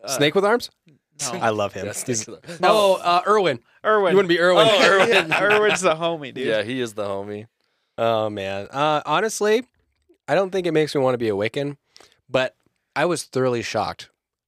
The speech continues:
Speaker 2: when in episode two, instantly you see tits. <laughs>
Speaker 3: And
Speaker 1: It was
Speaker 3: vagina.
Speaker 1: episode
Speaker 2: And
Speaker 1: one.
Speaker 2: vagina. It was
Speaker 3: Yeah.
Speaker 2: episode one?
Speaker 1: Yeah, it was
Speaker 3: Oh,
Speaker 1: the
Speaker 3: yeah, it's like
Speaker 1: first
Speaker 2: Oh, yeah.
Speaker 1: five minutes.
Speaker 3: Five minutes, yeah.
Speaker 2: I was, da-, I was very taken aback. I was like,
Speaker 3: Sacrifice
Speaker 2: "Oh,
Speaker 3: the
Speaker 2: shit."
Speaker 3: chicken and all that. And
Speaker 2: Yes.
Speaker 3: <laughs> yeah, I, great show.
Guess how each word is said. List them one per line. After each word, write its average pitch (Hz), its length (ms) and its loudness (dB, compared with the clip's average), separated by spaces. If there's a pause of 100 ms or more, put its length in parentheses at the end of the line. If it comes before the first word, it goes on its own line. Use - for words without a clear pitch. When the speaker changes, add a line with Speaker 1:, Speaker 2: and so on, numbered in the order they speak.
(120)
Speaker 2:
when 98 320 -8
in 98 120 -10
episode 98 360 -8
two, 90 300 -8 (100)
instantly 85 560 -16
you - 80 -16
see - 160 -12
tits. - 320 -14 (140)
<laughs> - 160 -8
Speaker 3:
And - 180 0
Speaker 1:
It - 60 2
was - 100 -12
Speaker 3:
vagina. 208 280 0
Speaker 1:
episode 214 300 -2
Speaker 2:
And 143 120 2
Speaker 1:
one. 139 100 2
Speaker 2:
vagina. 220 280 0
It 127 100 -4
was 151 100 0
Speaker 3:
Yeah. 175 40 2
Speaker 2:
episode 156 220 0
one? 180 260 -2
Speaker 1:
Yeah, 226 180 -2
it 135 40 -2
was 240 100 4
Speaker 3:
Oh, 196 60 4
Speaker 1:
the 175 60 4
Speaker 3:
yeah, 170 120 2
it's 113 80 -6
like 214 160 2
Speaker 1:
first - 120 -8
Speaker 2:
Oh, 151 160 2
yeah. 131 40 2
Speaker 1:
five 147 220 2
minutes. 185 160 -2
Speaker 3:
Five 147 180 0 (100)
minutes, 113 240 -4
yeah. 131 140 0
Speaker 2:
I 143 40 2
was, 117 180 -2
da-, 117 220 0
I 120 40 0
was 113 120 -4
very 101 220 -2
taken 98 200 -10
aback. 135 200 -2
I - 20 -6
was 131 100 -4
like, 139 120 -2
Speaker 3:
Sacrifice - 20 -2
Speaker 2:
"Oh, 135 60 -2
Speaker 3:
the 131 60 -8
Speaker 2:
shit." 135 160 -4
Speaker 3:
chicken 135 220 -8
and 131 80 -10
all 127 160 -4
that. 127 340 -6
And 113 180 -16 (180)
Speaker 2:
Yes. 127 400 -14
Speaker 3:
<laughs> - 60 -20
yeah, 92 180 -10
I, 143 140 0 (640)
great 107 180 -6
show. 90 240 -10